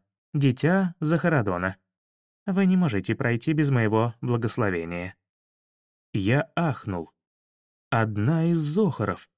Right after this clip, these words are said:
Неужели это место настолько важно, что его защищают Зохары?" Дэнни беспокойно взглянула на меня — и я задал очевидный вопрос. "И как нам получить твоё благословение?"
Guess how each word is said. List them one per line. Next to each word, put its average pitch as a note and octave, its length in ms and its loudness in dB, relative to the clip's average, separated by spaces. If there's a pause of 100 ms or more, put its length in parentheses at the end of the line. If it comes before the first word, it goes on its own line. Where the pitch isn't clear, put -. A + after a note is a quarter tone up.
(440)
Неужели C3 560 4
это C3+ 180 0
место C#3+ 380 0
настолько C3+ 580 0
важно, B2+ 400 0
что B2 220 -2
его B2+ 320 0
защищают F3+ 720 -2
Зохары?" A#2+ 480 -2 (840)
Дэнни D3 460 2
беспокойно F#3 640 0
взглянула F3 600 2
на C3 100 2
меня — C3+ 400 0 (360)
и A2+ 120 2
я C#3+ 260 2
задал F3+ 440 0
очевидный C#3 640 2
вопрос. C#3 540 -2 (680)
"И A#3 200 -4
как - 340 -2
нам C#3+ 240 0
получить C#3+ 600 -2
твоё D#3 340 0
благословение?" A#2+ 1040 0